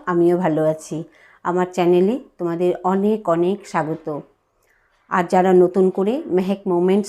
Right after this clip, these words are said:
ফ্যামিলির সদস্য হয়েছো, তাদেরকে জানাই আমার আন্তরিক ধন্যবাদ। তোমরা সাথে থেকো, সাপোর্ট করো, যাতে আমি একটু এগিয়ে যেতে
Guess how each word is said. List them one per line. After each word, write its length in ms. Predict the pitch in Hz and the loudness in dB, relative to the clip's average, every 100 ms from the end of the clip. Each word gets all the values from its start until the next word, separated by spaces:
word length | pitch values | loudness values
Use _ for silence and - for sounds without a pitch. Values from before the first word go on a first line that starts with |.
| - | -2
ফ্যামিলির 340 | 185 185 190 180 | 0 2 0 -2
সদস্য 280 | 165 180 208 190 | -2 -2 -2 0
হয়েছো, 320 | 185 180 247 311 - _ _ | 0 0 -4 -6 -10 _ _
তাদেরকে 380 | 175 170 170 185 175 | -4 -4 -4 -4 -4
জানাই 260 | 165 175 240 - | -2 -2 -2 -4
আমার 160 | 170 170 160 | -2 0 0
আন্তরিক 360 | 170 208 214 180 190 | 0 0 -2 -4 -4
ধন্যবাদ। 420 | 165 175 165 160 - _ _ - | -2 0 0 -2 -6 _ _ -12
তোমরা 220 | 190 180 175 | -6 -6 -4
সাথে 240 | 175 165 196 202 | -6 -6 -6 -6
থেকো, 240 | 202 220 254 - _ - | -6 -6 -8 -12 _ -12
সাপোর্ট 300 | - - 180 - | -10 -6 -6 -6
করো, 160 | 202 254 - 175 | -4 -4 -6 -8
যাতে 160 | 170 185 | -4 0
আমি 100 | 180 180 | 0 0
একটু 120 | - 180 | -2 0
এগিয়ে 180 | 180 180 | 0 0
যেতে 160 | 180 | 0